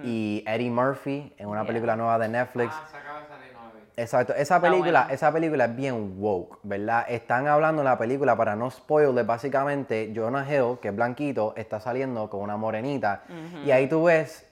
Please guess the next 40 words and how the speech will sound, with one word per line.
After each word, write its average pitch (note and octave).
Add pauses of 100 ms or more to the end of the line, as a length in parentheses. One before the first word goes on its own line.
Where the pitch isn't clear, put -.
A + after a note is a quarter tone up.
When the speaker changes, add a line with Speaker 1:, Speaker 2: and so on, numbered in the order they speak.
Speaker 1:
que, A#2
eh, A#2
es A#2+
el, A#2
el A#2
battle C3+ (100)
del A2+
clash C3+
de A#2
la, G2
de G#2+
los G2
races, G#2+
¿verdad? A#2 (120)
Speaker 2:
Ujú. E3+
Speaker 1:
Y B2+
no C3+
solo F3
él F3+
es E3+
blanco, F3+
pero B2+
él D3
es C3
judío B2+
blanco. G2+
Ellos G#2+
tienen C3
sus C#3
tradiciones A#2+
y A#2
está B2
como D3
que C#3
clashing C#3+
con A#2
las G#2+
tradiciones A2+
y B2+
la, A#2+